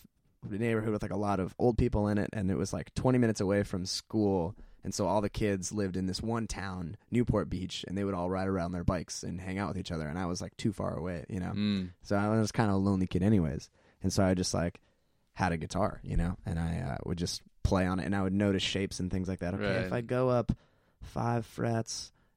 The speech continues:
Speaker 1: that's a lot of songs, I guess, do that as, like, a change, you know? But I didn't know, like, this, okay. So I remember getting into high school and learning that a fourth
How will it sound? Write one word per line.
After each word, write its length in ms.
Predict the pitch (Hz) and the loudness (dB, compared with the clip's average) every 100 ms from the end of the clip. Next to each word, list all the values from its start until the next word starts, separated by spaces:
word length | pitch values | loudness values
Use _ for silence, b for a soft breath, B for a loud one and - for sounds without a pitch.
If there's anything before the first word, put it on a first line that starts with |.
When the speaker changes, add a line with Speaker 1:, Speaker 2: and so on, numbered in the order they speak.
| _ | _
Speaker 1:
that's 460 | 117 113 - - - | -8 -6 -6 -10 -8
a 80 | 101 | -4
lot 200 | 110 107 | -2 0
of 40 | |
songs, 440 | - 110 110 101 - | -2 0 -2 -4 -6
I 60 | 107 | -2
guess, 240 | 110 - | -2 0
do 220 | 110 104 | 2 2
that 300 | 104 110 104 - - | 2 0 -2 -8 -6
as, 180 | 90 85 | -4 -4
like, 160 | 92 | -4
a 80 | 92 - | -6 -8
change, 500 | - 90 92 95 - - | -4 0 0 0 -4 -4
you 80 | |
know? 240 | 95 98 98 b b b | -2 0 -2 b b b
But 120 | 117 | 2
I 60 | 117 | 6
didn't 260 | 131 113 107 | 6 6 4
know, 200 | 107 101 | 4 4
like, 260 | 90 90 | 2 0
this, 180 | 107 95 - | -2 -2 -6
okay. 340 | - 90 95 b b b | -4 -4 -4 b b b
So 240 | 156 147 - | 4 4 4
I 80 | |
remember 240 | 151 165 160 | 4 6 6
getting 420 | 127 139 147 139 | 8 8 10 8
into 640 | 127 123 - 120 107 98 | 6 4 4 4 4 4
high 200 | 95 117 | 0 0
school 340 | 127 - 107 98 | 0 2 2 2
and 200 | 104 104 | 0 0
learning 300 | 107 107 104 | 0 0 0
that 220 | 101 87 b b b | 0 -2 b b b
a 60 | - | -6
fourth 640 | - 110 107 127 - - | -2 2 2 2 -2 -12